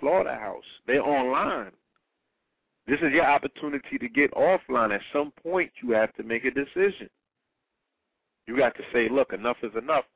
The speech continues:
I love you, but I can't go down that same path with you 'cause you're headed to slaughter, and you're being led by the blind.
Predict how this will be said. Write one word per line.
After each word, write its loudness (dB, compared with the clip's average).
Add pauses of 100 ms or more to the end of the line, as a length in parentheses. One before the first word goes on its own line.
(340)
I 4
love 4
you, -4
but 2
I -2
can't -8
go 0
down -2
that -8
same -10
path -4
with -18 (100)
you -18 (360)
'cause -2
you're 2
headed 0
to -6
slaughter, 2 (840)
and -4
you're 0
being -2
led 2
by 2
the 2
blind. -2